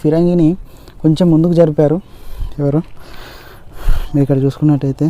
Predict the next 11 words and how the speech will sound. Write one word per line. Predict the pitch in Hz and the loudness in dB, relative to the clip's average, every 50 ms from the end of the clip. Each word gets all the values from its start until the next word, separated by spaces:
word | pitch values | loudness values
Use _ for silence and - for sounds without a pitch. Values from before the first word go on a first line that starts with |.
| 160 - - - - 147 | -4 -6 -10 -6 -4 0
ఇటు | 139 151 143 | 2 4 4
ఒరిగి | 147 156 165 175 165 | 4 4 4 6 6
ఉన్నది | 156 147 135 143 160 156 | 6 4 4 2 2 0
ఇది, | 170 202 - - - - - - - - - - - - - - - - - - - - - - - - - - - - - - - - - - - - - - - - - - - - | -2 -4 -4 -8 -8 -6 -6 -6 -6 -8 -14 -16 -14 -10 -8 -8 -8 -8 -10 -12 -14 -14 -12 -12 -12 -10 -10 -10 -10 -10 -10 -12 -12 -12 -12 -12 -12 -10 -12 -12 -14 -14 -14 -14 -4 0
కానీ | 160 156 165 156 143 139 123 104 - - - - - - - - | 2 4 4 4 4 2 0 -6 -12 -16 -18 -20 -20 -20 -10 -4
చాలా | 147 147 151 151 151 | -2 0 0 0 0
కష్టం, | 147 - - 156 151 151 139 | -2 -4 -2 -2 0 0 0
ఇది | 147 190 202 - | -2 -4 -6 -6
చాలా | 135 135 139 147 139 135 135 | -6 -4 -2 -2 -2 -2 -2
బరువుగా | 135 135 143 151 156 151 143 135 | -2 -2 0 0 0 0 0 0
ఉంది. | 135 139 | -2 -4